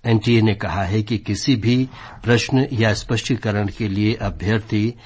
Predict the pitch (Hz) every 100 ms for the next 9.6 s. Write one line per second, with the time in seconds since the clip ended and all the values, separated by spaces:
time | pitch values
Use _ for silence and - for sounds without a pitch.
0 | - - 110 110 107 120 123 120 90 110
1 | 107 107 95 113 113 - - 110 104 107
2 | 90 95 98 87 101 - 113 95 107 73
3 | - - - - - - - - - -
4 | - - - - - - - - - -
5 | 113 113 120 135 131 139 131 107 107 113
6 | 110 107 120 110 - 98 107 107 110 110
7 | 104 110 101 123 92 90 107 107 135 98
8 | 101 104 - 98 101 98 117 104 90 92
9 | 104 110 104 95 107 110